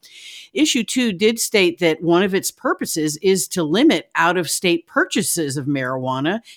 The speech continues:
to keep the money in Ohio from going to Michigan and, and to the black market. And a bill passed in Senate last week calls for the immediate sale of recreational marijuana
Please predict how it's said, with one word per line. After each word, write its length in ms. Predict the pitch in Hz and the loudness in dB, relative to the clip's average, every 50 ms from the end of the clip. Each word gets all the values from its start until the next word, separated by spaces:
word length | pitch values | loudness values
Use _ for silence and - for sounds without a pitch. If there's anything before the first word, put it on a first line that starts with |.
| _ - | _ -8
to 80 | 160 | -8
keep 320 | 147 - - 240 247 - - | -6 -4 -4 -6 -4 -2 -2
the 80 | 190 | -2
money 260 | 180 180 180 180 180 | 0 2 2 2 2
in 240 | 170 165 196 214 240 | 0 0 0 0 2
Ohio 560 | 254 196 170 147 147 156 139 135 139 135 147 | 2 2 2 2 0 0 0 0 0 -2 -4
from 260 | 151 - 160 143 139 131 | -4 -4 -4 -4 -4 -2
going 380 | - 156 160 220 277 226 185 | 0 0 2 4 4 2 2
to 120 | 147 170 147 | 2 0 -2
Michigan 600 | 131 120 110 - - 113 110 113 123 151 202 - - - - - - _ | -2 -4 -6 -8 -10 -10 -10 -10 -6 -6 -6 -8 -8 -20 -20 -20 -16 _
and, 400 | - 156 156 160 156 156 156 147 151 _ - _ - | -2 0 2 2 4 2 2 0 -2 _ -18 _ -2
and 240 | 170 165 175 208 196 | 0 2 2 2 0
to 140 | - 185 | 0 -2
the 80 | 147 156 | -2 -2
black 340 | 117 147 139 131 127 127 - | -2 -2 -2 -4 -4 -6 -8
market. 460 | 131 123 107 117 - 151 190 233 _ - - - - - - | -10 -10 -10 -8 -8 -8 -8 -8 _ -20 -20 -20 -20 -14 -6
And 360 | - 180 180 185 180 175 180 175 - | -2 2 2 4 4 2 2 0 0
a 80 | 180 | -2
bill 300 | 165 151 156 233 277 330 | -2 2 4 4 4 4
passed 400 | 330 269 254 254 226 220 - - | 2 0 0 2 2 0 0 -2
in 80 | 175 170 | -2 -2
Senate 320 | 165 - 214 202 185 156 | 0 0 0 0 0 2
last 300 | 185 180 165 160 151 - | 2 2 0 0 -2 -2
week 260 | 208 233 214 170 - - | -2 0 0 0 -2 -2
calls 400 | - 190 190 175 175 170 - - | 0 2 2 2 2 0 -4 -2
for 180 | - 185 175 | 0 0 2
the 260 | 156 156 160 156 156 - | 4 4 4 4 2 0
immediate 680 | - 151 156 156 160 175 214 285 403 381 240 180 156 - | -2 -2 0 0 2 2 2 2 4 4 4 2 2 0
sale 420 | - - - 165 143 127 139 214 | -4 -2 -2 -2 -2 0 -2 -2
of 100 | 220 147 | -2 0
recreational 720 | 151 156 151 - 156 151 147 143 147 139 - 160 151 143 | 0 -2 -2 0 -2 -2 0 0 -2 -2 -2 -2 -2 0
marijuana 600 | 143 147 139 135 135 131 131 139 131 135 147 151 | 0 -2 0 0 -2 -2 -2 -2 0 0 0 -2